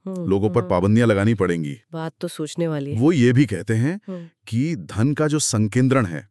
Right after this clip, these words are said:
Speaker 2: concentration of wealth,
Speaker 1: हम्म।
Speaker 2: वो इतिहास में बार-बार होता है।
Speaker 1: हाँ।
Speaker 2: और फिर किसी ना किसी तरीके से,
Speaker 1: हाँ।
Speaker 2: चाहे क्रांति से
Speaker 1: हाँ।
Speaker 2: या सुधारों से,
Speaker 1: हम्म।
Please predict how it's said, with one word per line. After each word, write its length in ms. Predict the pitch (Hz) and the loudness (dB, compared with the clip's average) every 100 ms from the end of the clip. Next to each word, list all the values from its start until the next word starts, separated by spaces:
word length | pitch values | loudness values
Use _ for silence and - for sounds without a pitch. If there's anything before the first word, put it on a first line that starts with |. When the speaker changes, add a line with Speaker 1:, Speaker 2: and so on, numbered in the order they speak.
| - | -8
Speaker 2:
concentration 580 | 90 104 110 110 - 123 | -6 -4 -2 -4 -2 -2
of 60 | 76 | -2
wealth, 240 | 78 71 - _ | -4 -4 -10 _
Speaker 1:
हम्म। 240 | 180 160 139 _ | -12 -12 -14 _
Speaker 2:
वो 340 | 95 117 151 - - | -4 0 0 -4 -6
इतिहास 500 | 107 98 92 131 - | -4 -4 -2 -4 -4
में 200 | 180 90 | -6 -2
बार-बार 480 | 98 113 95 123 139 | 0 2 2 2 2
होता 260 | 101 - | 0 -2
है। 300 | 67 107 _ _ | -6 -10 _ _
Speaker 1:
हाँ। 540 | 165 170 160 139 131 _ | -8 -6 -6 -10 -16 _
Speaker 2:
और 140 | 131 131 - | 0 0 0
फिर 140 | 190 | 0
किसी 300 | - 139 214 | 0 -2 0
ना 100 | 226 | 0
किसी 260 | 175 170 185 | -2 -2 0
तरीके 340 | 135 113 127 | 2 2 2
से, 260 | 110 76 95 _ | 0 -4 -6 _
Speaker 1:
हाँ। 240 | 165 151 | -12 -12
Speaker 2:
चाहे 300 | 131 104 90 | -2 0 0
क्रांति 460 | 107 101 101 107 151 | -2 0 0 2 0
से 260 | - 151 160 _ | -2 -4 -6 _
Speaker 1:
हाँ। 200 | 160 143 | -12 -2
Speaker 2:
या 100 | 190 | 0
सुधारों 460 | 196 190 - 110 131 | 2 -2 0 2 2
से, 180 | 135 139 | 0 -4
Speaker 1:
हम्म। 400 | - 175 156 | -4 -14 -14